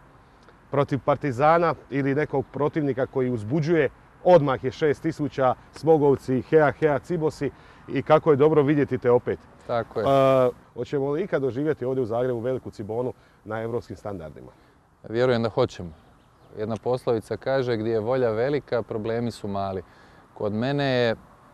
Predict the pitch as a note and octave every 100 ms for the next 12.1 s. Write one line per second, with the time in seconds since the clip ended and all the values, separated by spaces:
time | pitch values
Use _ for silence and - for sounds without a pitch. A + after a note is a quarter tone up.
0 | - G2+ B2 C3+ A2 G#2+ F#2+ A2+ C#3 D3+
1 | C3 - - - A2+ A2+ - A2 B2 C3
2 | C3 A2 A2+ G#2+ A#2+ B2+ B2 A2 A2+ C#3
3 | D3+ C#3+ B2 A#2 B2+ C3+ - A2+ A#2+ A#2+
4 | A2 G2+ G2+ A#2+ B2 A#2+ A#2+ B2+ A2 G#2
5 | A#2 B2+ G#2+ G#2+ G#2 F#2+ A#2 G#2+ G2 G2+
6 | C3 C3+ D3+ C3+ - - - - G#2 G#2
7 | G2 - - - - - A2+ G#2 A2+ A2
8 | A2 A2+ C#3 C3 A#2 A2+ D3 C3+ B2 A2
9 | G#2 C3+ C3 - A2+ G#2+ G2+ A2 B2 A2+
10 | B2+ B2 A#2 A2 A2+ A#2+ A#2 G#2 G2 -
11 | - - _ - A#2+ A2 G2 A2+ A2+ A#2+